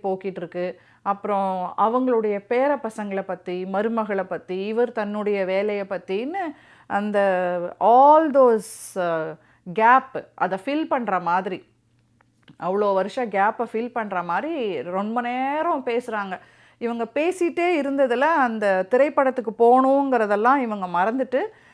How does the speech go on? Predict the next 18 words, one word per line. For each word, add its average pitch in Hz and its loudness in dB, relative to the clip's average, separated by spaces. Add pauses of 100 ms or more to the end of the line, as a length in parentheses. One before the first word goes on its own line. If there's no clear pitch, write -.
(140)
அவங்க 254 0
பேசிக்கிட்டே 302 -2
இருக்கிறாங்க. 240 -4 (480)
அப்புறம், 220 -2
"சரி, 208 -4 (920)
நிறைய 254 2
பேசிட்டோம், 226 0 (520)
போறோம்," 254 6 (340)
அப்படின்னு 240 -2
நினைக்கும்போது 226 -4
திரும்ப 269 4
அவங்கள, 190 2
அம்மாவை 214 0
கொண்டு 190 -4
வந்து 233 -2
வீட்ல 220 -4
விட 196 0
போறாரு. 196 -2